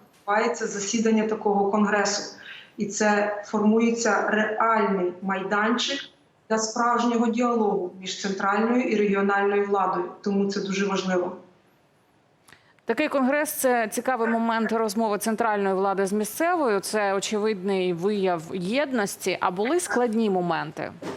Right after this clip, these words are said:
Speaker 1: Звичайно, що територіальні гром-, громади, е, ова задають питання щодо укриттів.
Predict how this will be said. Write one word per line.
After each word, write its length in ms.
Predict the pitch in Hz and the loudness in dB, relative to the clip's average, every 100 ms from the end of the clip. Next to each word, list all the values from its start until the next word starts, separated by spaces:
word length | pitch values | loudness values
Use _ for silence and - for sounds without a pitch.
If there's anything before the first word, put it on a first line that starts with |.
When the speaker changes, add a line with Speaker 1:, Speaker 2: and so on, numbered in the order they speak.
| - - - - - _ _ _ _ _ _ _ _ _ _ _ - | -14 -20 -20 -20 -20 _ _ _ _ _ _ _ _ _ _ _ -8
Speaker 1:
Звичайно, 460 | 226 247 277 277 | -2 0 2 2
що 220 | 247 233 233 | 2 0 0
територіальні 520 | 220 220 226 247 247 | 0 2 2 2 2
гром-, 320 | 220 220 220 | 2 0 0
громади, 460 | 196 214 208 202 202 | 0 2 2 2 2
е, 520 | 196 202 - 196 190 - | 2 0 -2 -6 -4 0
ова 480 | 196 196 220 240 | 0 2 2 2
задають 520 | - 202 202 214 220 214 | 0 0 2 0 0 -6
питання 420 | - 214 226 208 | -4 -4 -4 -6
щодо 340 | - 220 208 | -2 -2 0
укриттів. 800 | 220 220 - 214 - 196 180 | -2 -4 -4 -6 -4 -8 -10